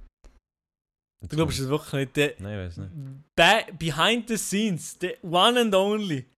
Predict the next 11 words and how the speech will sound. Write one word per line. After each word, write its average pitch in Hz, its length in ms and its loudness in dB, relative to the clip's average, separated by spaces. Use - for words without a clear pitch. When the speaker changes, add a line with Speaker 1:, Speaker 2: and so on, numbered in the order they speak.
Speaker 1:
Lino 220 480 0
Cappuccino 196 840 0
ist 170 160 -2
dort 160 200 0
gewesen. 170 380 -4
Speaker 2:
Ah. 98 720 0
<laughs> 185 760 -4
Speaker 1:
Let's 214 380 6
Speaker 2:
Aber - 120 4
der, 247 140 10
Speaker 1:
go! 233 380 4